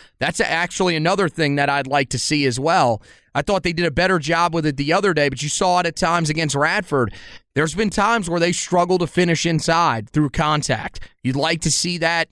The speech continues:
continue to get better. So, I mean, with teams that are gonna be more physical, where they may let things go a little bit more in, in terms of the re-, the, the referees,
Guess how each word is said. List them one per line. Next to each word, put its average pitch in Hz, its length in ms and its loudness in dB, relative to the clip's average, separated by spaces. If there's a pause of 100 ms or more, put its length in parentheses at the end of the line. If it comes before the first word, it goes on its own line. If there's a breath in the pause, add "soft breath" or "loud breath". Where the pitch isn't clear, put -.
continue 175 500 0
to 160 100 0
get 147 200 0
better. 156 400 0 (720 loud breath)
So, 180 580 0 (220)
I 147 60 0
mean, 165 340 0
with 151 160 -2
teams 202 340 0
that 202 120 2
are 170 60 0
gonna 185 220 0
be 202 120 0
more 190 260 2
physical, 190 560 0
where 127 140 0
they 123 140 -2
may 143 220 0
let 170 300 0
things 175 320 0
go 165 340 2
a 170 40 0
little 170 240 2
bit 170 160 2
more 165 540 2
in, 135 180 -4
in 135 180 -2
terms 151 400 0
of 135 280 2
the 131 80 -2
re-, 143 320 2
the, 139 140 -8
the 131 180 -2
referees, 156 800 2